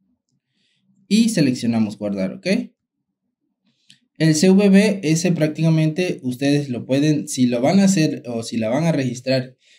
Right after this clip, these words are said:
mediante una tarjeta física, pues se encuentra en la parte trasera de la tarjeta, ¿ok?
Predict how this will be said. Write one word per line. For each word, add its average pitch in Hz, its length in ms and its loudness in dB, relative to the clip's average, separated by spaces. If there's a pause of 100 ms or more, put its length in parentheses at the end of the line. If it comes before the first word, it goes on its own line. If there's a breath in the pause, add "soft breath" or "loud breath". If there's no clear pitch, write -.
(160 soft breath)
mediante 123 500 -2
una 127 180 0
tarjeta 147 340 -4
física, 160 520 -4
pues 160 220 -2
se 165 60 -4
encuentra 127 360 -2
en 127 60 0
la 117 120 -4
parte 113 300 -8
trasera 131 680 -6
de 135 140 -4
la 139 520 -4
tarjeta, 113 440 -12
¿ok? - 100 -12